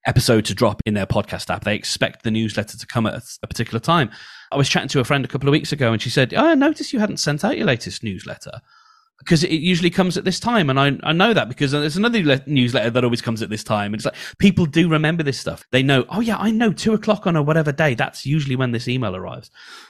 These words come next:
And so that's that regular contact that's built using value. If you're putting a lot of work into your podcast and you are one person or maybe one or two,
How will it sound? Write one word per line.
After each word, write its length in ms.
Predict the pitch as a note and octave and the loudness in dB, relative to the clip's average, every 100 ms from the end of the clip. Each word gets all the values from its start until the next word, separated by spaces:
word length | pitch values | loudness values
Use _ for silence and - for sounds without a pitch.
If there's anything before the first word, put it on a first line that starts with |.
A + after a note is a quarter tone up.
| _ _ | _ _
And 160 | D#3 C#3+ | 2 4
so 140 | F3 | 2
that's 260 | D#3+ - - | 2 -2 -2
that 160 | E3 C#3 | -2 -2
regular 480 | C3 C#3+ C3+ C3 | 0 0 2 0
contact 640 | A#2+ - A2+ G#2+ G#2 - G#2+ | -2 -4 -6 -4 -6 -6 -2
that's 220 | A2+ G#2+ A2+ _ - | -2 -2 -12 _ 2
built 220 | A#2+ B2 | 2 2
using 360 | A2 G#2 G2+ F#2+ | 0 -2 -2 -4
value. 340 | F2+ F2 C#2 - - - _ _ | -4 -4 -10 -18 -20 -20 _ _
If 180 | F3+ A#3+ | 2 4
you're 80 | A#3+ | 2
putting 240 | A3 A3 | 2 2
a 60 | F3 | 0
lot 180 | E3 | -2
of 140 | - C3 | -4 -2
work 320 | B2+ A#2+ - | 0 0 -2
into 200 | A2 A#2 | -6 -2
your 120 | G#2 | -4
podcast 560 | - G#2+ - G2+ - - A#2+ | -2 -6 -4 -8 -8 -10 -4
and 280 | A2+ G#2+ | -2 -2
you 140 | G#2 G#2 | -2 0
are 120 | G2+ | 0
one 260 | G2+ A2+ G#2+ | 2 0 2
person 500 | A#2 G#2 - F#2 F2 | 2 0 0 -6 -8
or 140 | - F#2 | -6 -4
maybe 240 | G2 G2 | -2 -2
one 200 | F#2 F#2+ | -4 -4
or 80 | F#2 | -6
two, 280 | - G2+ | -4 -4